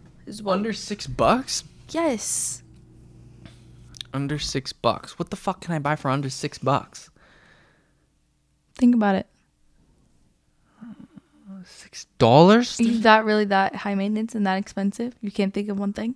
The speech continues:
Speaker 2: Well, what can I buy food-wise at six bucks?
Speaker 1: I'll buy
Speaker 2: Oh,
Speaker 1: you
Speaker 2: you
Speaker 1: a
Speaker 2: have to
Speaker 1: burrito from Downward Dog.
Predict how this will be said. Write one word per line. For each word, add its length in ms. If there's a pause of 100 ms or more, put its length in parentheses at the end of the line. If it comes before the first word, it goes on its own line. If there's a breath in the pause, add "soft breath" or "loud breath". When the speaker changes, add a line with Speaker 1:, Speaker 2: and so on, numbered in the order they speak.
Speaker 2:
Well, 120
what 120
can 120
I 60
buy 260
food-wise 640
at 120
six 340
bucks? 540 (2000 soft breath)
Speaker 1:
I'll 140
buy 240
Speaker 2:
Oh, 80
Speaker 1:
you 60
Speaker 2:
you 60
Speaker 1:
a 40
Speaker 2:
have 40
to 60
Speaker 1:
burrito 320
from 240
Downward 340
Dog. 320